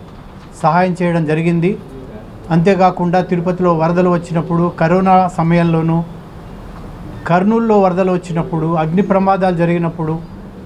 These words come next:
రైల్వే స్టేషన్లో యాత్రికుల కోసం వీల్ చైర్స్ అవసరమైనప్పుడు, ఇలాంటి సేవా కార్యక్రమాలు అనేకంగా జరుపుతున్నటువంటి కమ్మవారి అభ్యుదయ సంక్షేమ సంఘం తిరుపతికి విచ్చేసే, నలుమూలల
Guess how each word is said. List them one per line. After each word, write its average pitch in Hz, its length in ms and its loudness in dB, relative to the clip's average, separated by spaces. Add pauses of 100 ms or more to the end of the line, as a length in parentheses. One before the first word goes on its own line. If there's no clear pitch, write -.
రైల్వే 220 380 4
స్టేషన్లో 202 680 2 (460)
యాత్రికుల 190 520 2
కోసం 180 500 -2 (500)
వీల్ 214 360 4
చైర్స్ 202 260 4
అవసరమైనప్పుడు, 180 1000 0 (380)
ఇలాంటి 220 340 4
సేవా 208 320 4
కార్యక్రమాలు 196 800 2
అనేకంగా 208 580 2 (880)
జరుపుతున్నటువంటి 185 1080 2 (720)
కమ్మవారి 202 580 4 (220)
అభ్యుదయ 185 420 0
సంక్షేమ 185 500 -2
సంఘం 185 440 0 (560)
తిరుపతికి 214 480 2
విచ్చేసే, 202 560 2 (880)
నలుమూలల 214 480 4